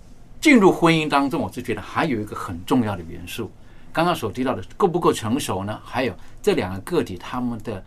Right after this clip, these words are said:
人生的方向和价值观是不是一样的？如果说两个个体都是各自的成熟，可是他们人生观跟价值观不同，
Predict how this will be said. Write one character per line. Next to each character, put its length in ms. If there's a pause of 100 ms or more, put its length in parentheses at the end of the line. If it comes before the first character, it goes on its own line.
(340)
人 180
生 160
的 80
方 280
向 120
和 100
价 280
值 160
观 180
是 140
不 60
是 100
一 160
样 240
的？ 100 (800)
如 160
果 80
说 140
两 240
个 100
个 320
体 380
都 100
是 160
各 280
自 120
的 120
成 340
熟， 200
可 220
是 80
他 140
们 100
人 180
生 200
观 160
跟 100
价 160
值 140
观 180
不 100
同， 220